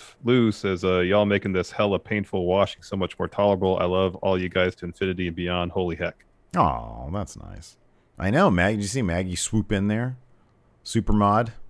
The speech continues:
Speaker 2: Did you notice that? When we got, that was weird. I never understand that
Speaker 1: I
Speaker 2: stuff.
Speaker 1: just, I just saw that scrolling through the
Speaker 2: Mm-hmm.
Speaker 1: chat here.
Speaker 2: Yeah. Um,
Speaker 1: We got best mods. Absolutely best
Speaker 2: we
Speaker 1: mods.
Speaker 2: do have the best mods. All right, here we go.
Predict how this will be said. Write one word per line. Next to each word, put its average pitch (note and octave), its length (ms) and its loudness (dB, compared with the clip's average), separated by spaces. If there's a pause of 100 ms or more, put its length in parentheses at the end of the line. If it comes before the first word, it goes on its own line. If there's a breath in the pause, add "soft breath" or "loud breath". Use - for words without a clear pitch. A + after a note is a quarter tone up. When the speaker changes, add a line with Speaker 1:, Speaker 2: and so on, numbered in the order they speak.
(100)
Speaker 2:
Did D#2 80 -8
you F2 40 -2
notice F2+ 280 0
that? A#2 280 0
When D#2+ 380 -6
we D2+ 100 -8
got, D#2+ 200 -6
that E2+ 140 -4
was D2 140 -8
weird. C2+ 340 -12
I E2+ 100 -6
never E2+ 260 -2
understand C2+ 380 -10
that B1+ 60 -12
Speaker 1:
I - 20 -14
Speaker 2:
stuff. - 240 -6
Speaker 1:
just, - 220 -14 (120)
I F#2 120 -2
just - 180 -6
saw E2+ 180 -4
that D#2+ 220 -8
scrolling E2+ 360 -4
through D#2+ 120 -4
the D2+ 80 -4
Speaker 2:
Mm-hmm. - 0 -
Speaker 1:
chat - 240 -8
here. D#2+ 460 -4 (800 soft breath)
Speaker 2:
Yeah. F#2+ 340 2
Um, E2+ 460 0 (840 soft breath)
Speaker 1:
We A#2+ 80 -2
got A2 160 2
best - 240 -4
mods. E2 300 -6
Absolutely F2 340 -2
best E2+ 160 -6
Speaker 2:
we B2+ 60 -4
Speaker 1:
mods. - 120 -10
Speaker 2:
do D#2 140 -2
have B1 160 -8
the - 60 -14
best A1+ 280 -14
mods. G1+ 400 -16 (2500)
All G2 100 2
right, D#2 180 2
here F#2+ 120 2
we F2+ 120 0
go. D2 320 -2